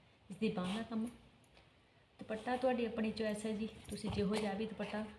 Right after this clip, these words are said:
ਟਾਈ ਡਾਈ ਲਵਾਉਣਾ, ਪਲੇਨ ਲਵਾਉਣਾ, ਜਿਸ ਤਰ੍ਹਾਂ ਦਾ ਵੀ ਦੁਪੱਟਾ ਤੁਸੀਂ ਲੈਣਾ ਚਾਹੁੰਦੇ ਹੋ ਲੈ ਸਕਦੇ ਹੋ। ਇਹ ਸੂਟ ਦਾ ਚਾਰਜਰ ਰਹੂਗਾ ਜੀ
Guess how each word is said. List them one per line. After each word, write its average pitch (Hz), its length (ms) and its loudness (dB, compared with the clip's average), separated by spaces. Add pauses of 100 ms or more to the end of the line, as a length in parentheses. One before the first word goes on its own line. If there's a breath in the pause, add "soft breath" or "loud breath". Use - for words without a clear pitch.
(120)
ਟਾਈ 196 240 -2
ਡਾਈ 190 240 2
ਲਵਾਉਣਾ, 185 300 0
ਪਲੇਨ 190 340 0
ਲਵਾਉਣਾ, 185 320 0
ਜਿਸ 185 200 0 (120)
ਤਰ੍ਹਾਂ 208 140 -2
ਦਾ 220 60 -2
ਵੀ 214 100 -2
ਦੁਪੱਟਾ 202 380 -4
ਤੁਸੀਂ 196 220 -2
ਲੈਣਾ 175 200 -2
ਚਾਹੁੰਦੇ 190 260 2
ਹੋ 208 60 2
ਲੈ 185 240 0
ਸਕਦੇ 196 220 4
ਹੋ। 240 60 6 (960)
ਇਹ 214 120 4 (120)
ਸੂਟ 202 160 -2
ਦਾ 196 140 -2
ਚਾਰਜਰ 185 440 0
ਰਹੂਗਾ 180 300 -2
ਜੀ 208 180 -4